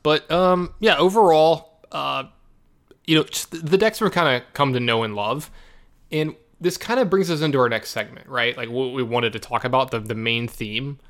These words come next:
of what's going on and what we wanna talk about on the show today. And it has to do with kind of the results today. And we kind of titled this section The Problem with Pioneer, uh, 'cause we didn't know how else to phrase this. And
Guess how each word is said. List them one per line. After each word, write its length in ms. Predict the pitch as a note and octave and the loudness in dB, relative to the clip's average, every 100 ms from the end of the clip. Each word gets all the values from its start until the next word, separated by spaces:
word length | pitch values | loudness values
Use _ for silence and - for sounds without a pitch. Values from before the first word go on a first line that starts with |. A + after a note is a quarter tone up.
| - _ | -20 _
of 80 | B2 | -2
what's 200 | B2 A2 | -2 0
going 320 | - A#2 A2 A#2 | -2 -2 0 0
on 460 | A#2 G2+ G#2 A2+ C3+ | 0 -2 -6 -12 -10
and 100 | A2 | -8
what 80 | |
we 100 | A2 | -6
wanna 140 | G#2+ G#2 | -6 -6
talk 160 | G#2 | -6
about 100 | G#2+ | -8
on 60 | G2+ | -8
the 60 | G2 | -8
show 280 | - D3 | -2 0
today. 420 | A#2+ G#2 G#2 G2+ - _ _ _ _ _ _ _ C#3+ | 0 0 -2 -4 -8 _ _ _ _ _ _ _ 2
And 160 | C#3+ | 2
it 60 | C#3 | 2
has 160 | G3 G3 | 0 0
to 60 | |
do 260 | C#3+ E3 D#3+ | 2 4 6
with 400 | C#3 B2+ - - _ _ - | 6 2 -2 -20 _ _ -10
kind 220 | C#3+ C#3+ | -4 -2
of 60 | C3 | 0
the 80 | |
results 460 | B2 A2+ A2 - - | 0 0 -4 -6 -12
today. 360 | A2 G2 - - _ _ - - | -10 -10 -14 -20 _ _ -20 -4
And 60 | |
we 60 | C3 | 0
kind 120 | F#3 | 0
of 80 | E3+ | 0
titled 320 | - D3 C#3+ | 0 0 2
this 120 | C3 | 0
section 320 | - A#2+ A#2+ A2 | -2 -4 -4 -6
The 80 | A2 | -10
Problem 600 | - - G#2+ C3 B2+ A#2+ | -8 -4 -2 0 0 0
with 200 | A2+ - | -4 -6
Pioneer, 720 | A2+ A2 G#2+ A2 C#3 G3+ - _ _ _ _ _ _ _ _ | -10 -8 -8 -4 -2 -2 -6 _ _ _ _ _ _ _ _
uh, 200 | B2+ A#2+ | -2 -2
'cause 120 | B2 B2 | 0 2
we 60 | |
didn't 100 | B2+ | 2
know 140 | B2+ A2+ | 2 0
how 260 | A#2 A#2 | 2 2
else 280 | A#2 A#2+ - | 0 -4 -6
to 100 | - | -8
phrase 400 | - A#2+ A2+ B2+ | -8 -2 -2 0
this. 400 | F3 G3 - - - | 2 2 0 -8 -4
And 320 | C#3 B2 B2 | 2 2 2